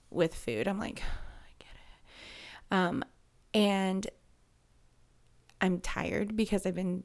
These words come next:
doing that. And then today I go and do my social justice practicum. And we go to N A. And they start talking about loving yourself when you were using versus loving yourself now.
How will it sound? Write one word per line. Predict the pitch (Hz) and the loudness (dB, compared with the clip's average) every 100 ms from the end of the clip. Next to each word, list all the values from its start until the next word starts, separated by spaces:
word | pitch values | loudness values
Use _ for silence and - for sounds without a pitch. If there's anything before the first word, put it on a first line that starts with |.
| - | -4
doing | - 180 190 | 0 2 2
that. | 175 - | 0 -2
And | 185 | 0
then | 185 | 0
today | 180 180 180 175 | 0 2 2 2
I | 185 | 2
go | 180 180 | 2 0
and | 185 | 0
do | 175 185 | 0 0
my | 175 175 180 175 190 - _ | 0 -2 -2 -4 -8 -16 _
social | - 196 190 196 | 0 2 2 2
justice | 175 - | 0 0
practicum. | - 170 170 - 170 196 - - - - - - - - | -4 -4 -4 -4 -4 -4 -6 -18 -20 -20 -20 -20 -20 -6
And | 196 | 2
we | 185 | 2
go | 175 175 | 6 4
to | - | 4
N | 185 190 | 2 2
A. | 170 190 - _ - - | 2 0 -4 _ -20 -8
And | 190 180 | 0 0
they | 185 | 0
start | 170 180 - | -2 -2 0
talking | 180 175 180 | 0 0 -2
about | 175 180 175 170 - _ | 0 0 0 0 -2 _
loving | - 185 185 202 262 262 | -8 -2 4 4 6 4
yourself | 262 - 202 196 | 2 2 2 2
when | 190 | 2
you | 185 | 2
were | 170 | 2
using | 175 208 254 277 277 262 | 4 6 6 6 4 4
versus | 190 185 175 | 2 0 0
loving | 180 175 180 | 2 2 2
yourself | 180 - 180 - | 0 0 -2 0
now. | 175 - 202 | 0 0 -4